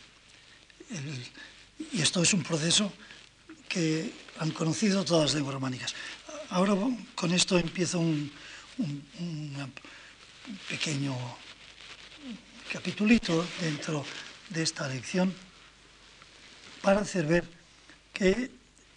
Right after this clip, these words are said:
la lengua catalana ha vivido a lo largo de toda su historia en la situación de lo que los sociolingüistas de hoy, eh, conocen con el, con el nombre de lenguas en contacto. Esto viene de un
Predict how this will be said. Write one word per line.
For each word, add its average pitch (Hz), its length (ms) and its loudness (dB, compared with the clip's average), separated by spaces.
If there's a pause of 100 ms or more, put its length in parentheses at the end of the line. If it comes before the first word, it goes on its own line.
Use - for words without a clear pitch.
(460)
la 165 120 2
lengua 202 260 4
catalana 151 480 0 (600)
ha - 120 -6
vivido 185 560 4 (200)
a 156 80 -4
lo 156 120 2
largo 170 280 6
de 151 120 -2
toda 196 240 -2
su 156 140 -4
historia 151 440 -4 (420)
en 190 140 2
la 190 100 4
situación 180 600 2 (300)
de 165 140 4
lo 165 120 4 (220)
que 180 140 2
los 170 380 2
sociolingüistas 160 1120 0 (640)
de 165 160 6
hoy, 170 160 6
eh, - 1000 -12
conocen 170 420 2
con 151 180 2
el, 160 320 2
con 165 160 0
el 156 100 4
nombre 175 280 4
de 160 120 4
lenguas 185 460 2
en 165 80 -2
contacto. 135 480 -8 (420)
Esto 170 220 -2
viene 151 240 4
de 151 80 2
un 143 200 2